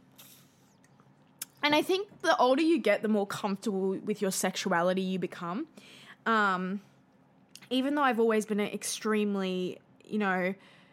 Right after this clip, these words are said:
sexual person,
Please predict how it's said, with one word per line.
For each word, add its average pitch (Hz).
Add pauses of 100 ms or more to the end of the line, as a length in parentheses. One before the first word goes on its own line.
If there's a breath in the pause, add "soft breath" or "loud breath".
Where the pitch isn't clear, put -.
(460 loud breath)
sexual 226
person, 196